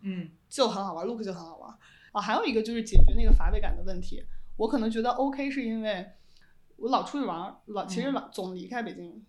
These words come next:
Speaker 1: 嗯。
Speaker 2: 就是国内可能去其他地方玩儿玩儿，要不然就是出国晃，晃晃。所以其实生活有个调节，我已经很够了。
Speaker 1: 嗯，那我也是啊，但每次回来其实失落感更大。
Speaker 2: 哦，你
Speaker 1: 我是这样，
Speaker 2: 是这样的。
Speaker 1: 对，我是比如说，
Speaker 2: 嗯。
Speaker 1: 我出去玩、出去出差，回来北京后，
Speaker 2: 嗯，
Speaker 1: 我就会北京，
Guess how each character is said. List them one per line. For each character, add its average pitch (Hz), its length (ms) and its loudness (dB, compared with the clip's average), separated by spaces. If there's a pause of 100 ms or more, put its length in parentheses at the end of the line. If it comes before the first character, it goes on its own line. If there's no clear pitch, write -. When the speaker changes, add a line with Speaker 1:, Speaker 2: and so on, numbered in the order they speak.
Speaker 1:
嗯。 185 120 -10
Speaker 2:
就 214 100 -6
是 214 120 -12
国 208 180 -8
内 233 220 -6
可 220 140 -14
能 185 100 -14
去 190 140 -18
其 - 80 -18
他 190 100 -14
地 196 80 -16
方 185 160 -14
玩 180 120 -10
儿 - 60 -12
玩 180 120 -8
儿， - 80 -10
要 190 100 -6
不 185 60 -10
然 180 140 -8
就 190 100 -14
是 180 420 -12
出 - 180 -14
国 175 320 -12 (280)
晃， 170 380 -8
晃 175 240 -10
晃。 160 200 -16 (580)
所 - 180 -8
以 202 280 -4
其 - 160 -10
实 220 80 -4
生 233 180 -8
活 214 100 -8
有 202 100 -10
个 - 80 -16
调 - 240 -16
节， 190 180 -20 (120)
我 196 100 -18
已 202 180 -8
经 226 140 0
很 247 120 -4
够 160 60 -4
了。 - 0 -
Speaker 1:
嗯， - 0 -
那 - 0 -
我 226 40 -2
也 208 140 -4
是 170 200 -10
啊， - 280 -14 (280)
但 226 160 -2
每 147 100 -2
次 202 140 6
回 175 120 2
来 156 120 -4
其 156 200 -6
实 - 20 -10
失 - 200 -8
落 180 180 -8
感 - 220 -2
更 170 100 -4 (100)
大。 - 320 -6 (1120)
Speaker 2:
哦， 196 240 -6
你 208 60 -8
Speaker 1:
我 196 60 -4
是 226 120 -2
这 294 80 2
样， 269 100 8
Speaker 2:
是 220 60 6
这 190 80 2
样 165 140 -2
的。 196 60 0
Speaker 1:
对， 180 120 -2
我 175 80 -4
是 214 160 -6
比 185 100 -6
如 160 120 -8
说， 190 240 -8
Speaker 2:
嗯。 190 440 -12
Speaker 1:
我 180 200 -12
出 - 180 -14
去 214 120 -10
玩、 170 400 -6
出 185 140 -18
去 196 140 -14
出 190 180 -20
差， 180 300 -10
回 165 200 -10
来 156 120 -8
北 151 160 -10
京 - 180 -20
后， 165 160 -18
Speaker 2:
嗯， - 40 -16
Speaker 1:
我 147 60 -16
就 175 100 -10
会 180 80 -8
北 160 200 -12
京， 175 200 -16